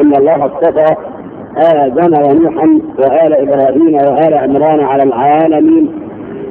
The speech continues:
ذرية بعضها من بعض والله سميع عليم. فإننا نقول في التعليق على هذا الربع الكريم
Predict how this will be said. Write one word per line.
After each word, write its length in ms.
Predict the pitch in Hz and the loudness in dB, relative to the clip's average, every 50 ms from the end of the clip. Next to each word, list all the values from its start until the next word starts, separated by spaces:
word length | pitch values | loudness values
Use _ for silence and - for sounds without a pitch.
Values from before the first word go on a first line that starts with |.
| - - - - - 131 | -12 -14 -14 -8 -2 0
ذرية 800 | 139 151 151 147 156 175 196 190 185 180 170 - 180 165 160 151 | 2 2 2 2 2 2 2 2 2 0 0 0 0 0 0 0
بعضها 540 | 170 185 165 147 151 156 175 160 170 175 156 | 0 -2 -2 -2 -2 0 0 2 2 2 2
من 200 | 160 156 143 - | 2 0 0 0
بعض 320 | 160 180 180 151 139 - - - - - - - - - | 0 0 0 0 -2 -4 -6 -10 -14 -14 -16 -14 -6 -2
والله 560 | 131 143 143 147 156 180 180 165 160 - - 147 | 0 0 2 2 2 2 2 0 0 0 0 0
سميع 400 | 147 175 185 165 - 220 196 175 | 2 2 2 0 -2 -2 0 0
عليم. 240 | 180 190 196 135 - - - - - - - - - - - - - - - - - - - - - - - - - - - - - - - 302 - - - - - - - - - - - 170 - - - | 0 2 0 0 -4 -6 -14 -14 -16 -16 -16 -16 -16 -16 -16 -16 -16 -16 -16 -16 -16 -16 -16 -16 -14 -14 -14 -14 -14 -14 -14 -14 -14 -12 -12 -10 -10 -10 -10 -10 -10 -12 -12 -12 -12 -12 -12 -10 -10 -6 -2
فإننا 440 | 165 175 185 180 196 208 208 196 180 180 165 | 0 0 2 2 2 2 2 2 2 0 -2
نقول 440 | 151 - 185 190 190 190 185 175 170 - - - - - - 139 | -2 0 0 2 2 2 2 0 0 -2 -4 -12 -12 -12 -4 0
في 400 | 156 156 156 151 143 135 123 117 - - - - - - - - - - - - - - - - - | 2 2 4 2 2 0 0 -2 -4 -10 -14 -14 -14 -14 -16 -16 -16 -16 -16 -14 -14 -10 -4 -4 -4
التعليق 580 | - - - 151 147 - 165 185 185 165 143 - - - - - - - - - - | -2 -2 -2 0 0 0 2 2 2 0 0 -4 -8 -12 -12 -14 -14 -14 -14 -10 -6
على 240 | 123 147 160 160 | -2 0 0 2
هذا 320 | 147 147 175 190 170 156 147 | 2 2 2 0 0 0 0
الربع 280 | 139 160 175 165 151 | 0 0 0 2 0
الكريم 560 | 147 143 - - 131 - 311 349 359 370 - | -2 0 0 0 2 2 2 2 2 0 -2